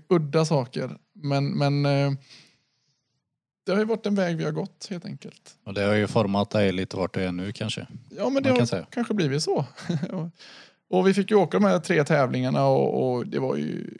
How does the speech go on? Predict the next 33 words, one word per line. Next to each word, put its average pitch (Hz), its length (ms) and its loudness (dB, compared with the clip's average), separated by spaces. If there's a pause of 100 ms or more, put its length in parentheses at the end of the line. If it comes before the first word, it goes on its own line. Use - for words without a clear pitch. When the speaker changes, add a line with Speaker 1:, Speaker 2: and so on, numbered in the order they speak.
Speaker 1:
galet 143 420 0
häftigt 131 400 -8
att 127 180 -6
få 139 120 -8
åka - 200 -8
på 127 100 -10
de 123 340 -6
snabba 127 320 -2
vägarna 123 380 -2
där 123 120 -2
nere. 123 340 -4
Och 120 300 -4 (440)
Slovaken, 139 600 2
det 147 80 0
är - 20 2
ju 147 120 2
inte... 131 420 -2
Det, 143 180 -6
det, 139 260 -4
man, 135 320 -2 (720)
det 147 80 0
är 151 40 4
ganska 143 180 2
häftiga 147 340 -2
tävlingar, 127 460 0
det 139 60 -2
är - 20 -4
ganska 139 180 -4
stort - 240 -4
intresse 139 420 -2
där 135 80 -4
nere 131 420 -2
och 123 320 -2